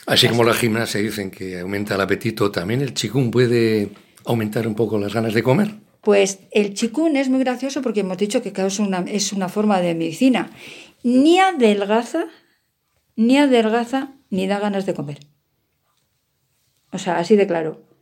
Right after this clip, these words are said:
Speaker 2: O sea, hay, hay, eh, compañeros de clase que son gorditos. Y el profe nos dice, "El chikun no es para adelgazar. Para adelgazar hay otros deportes y otras formas". El chikun es diferente, es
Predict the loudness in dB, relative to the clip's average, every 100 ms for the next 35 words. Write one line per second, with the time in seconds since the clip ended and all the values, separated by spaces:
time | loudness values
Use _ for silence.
0 | _ 0 4 4 0 -6 -4 -2 -2 -4
1 | _ -8 -6 -4 -4 -4 -4 -2 -2 0
2 | 2 0 -2 -6 -6 -4 0 0 0 -4
3 | -8 -14 -20 -8 -6 -4 -4 -4 -6 -8
4 | -10 -14 -20 _ _ -4 0 2 2 0
5 | 0 -2 -6 -10 -14 -16 -20 -20 _ _
6 | 2 4 4 2 -2 -2 2 2 0 _
7 | _ _ _ -2 0 0 0 0 -2 -6
8 | -12 -14 -2 0 2 0 -2 -2 -4 -4
9 | -10 _ -2 -2 -2 -4 -8 -10 -6 -4
10 | 0 -2 -2 -6 -8 _ _ -4 0 0
11 | -2 -8 -8 -10 -10 -16 -20 _ _ _
12 | _ -16 -12 -6 -2 0 0 -2 -4 -4
13 | -4 0 0 0